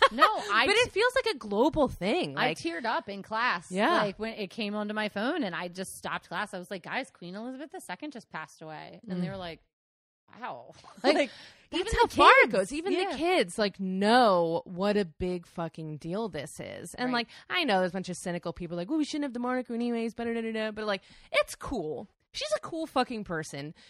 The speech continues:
Speaker 2: You know, she fucked up a lot in her life. Like, you know, she's fuddy-duddy, whatever. You can
Speaker 1: Yeah.
Speaker 2: call her whatever you want. But,
Speaker 1: But
Speaker 2: like,
Speaker 1: how many of our stories has she been a part of?
Speaker 2: Yeah.
Speaker 1: So
Speaker 2: She's a part of
Speaker 1: many.
Speaker 2: this one. Oh, my gosh. She's a part of my story tonight.
Speaker 1: Listen, everybody.
Speaker 2: Guys, kismet.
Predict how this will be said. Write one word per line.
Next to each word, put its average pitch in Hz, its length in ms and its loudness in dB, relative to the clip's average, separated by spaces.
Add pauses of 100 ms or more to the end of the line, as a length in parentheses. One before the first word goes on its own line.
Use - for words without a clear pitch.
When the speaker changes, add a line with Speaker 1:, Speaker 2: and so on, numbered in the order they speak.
Speaker 2:
You 214 160 -2
know, 202 160 4
she 185 180 -8
fucked 170 300 -6
up 262 120 -2
a 262 40 -2
lot 254 200 2
in 240 60 -6
her 226 160 -2
life. 202 320 0
Like, 170 220 -2
you 180 80 -6
know, 151 120 -4
she's 156 320 -10 (120)
fuddy-duddy, 175 500 0
whatever. 165 420 2
You 165 140 -4
can 165 80 -6
Speaker 1:
Yeah. 185 80 -8
Speaker 2:
call 170 160 0
her 156 60 -4
whatever 170 240 -4
you 160 140 -8
want. 156 220 -4
But, - 120 -4
Speaker 1:
But 277 60 -4
Speaker 2:
like, 302 100 2
Speaker 1:
how 359 80 0
many 381 220 -4
of 339 100 -6
our 311 100 0
stories 254 600 -8
has 214 120 -6
she - 160 -10
been 214 140 -6
a 202 60 -6
part 202 260 -2
of? 226 220 -4
Speaker 2:
Yeah. 311 480 -2
Speaker 1:
So 233 420 -4
Speaker 2:
She's 508 160 2
a - 60 -4
part 440 160 6
of 415 80 4
Speaker 1:
many. - 60 6
Speaker 2:
this - 140 -2
one. 320 240 2
Oh, 302 140 -4
my 339 160 -4
gosh. 359 320 -2
She's - 260 -2
a 440 60 2
part 392 280 2
of 440 120 -2
my 277 140 -2
story 392 420 -4
tonight. 240 460 -2 (560)
Speaker 1:
Listen, 190 260 -2
everybody. 170 460 -2
Speaker 2:
Guys, 311 520 4
kismet. 349 520 0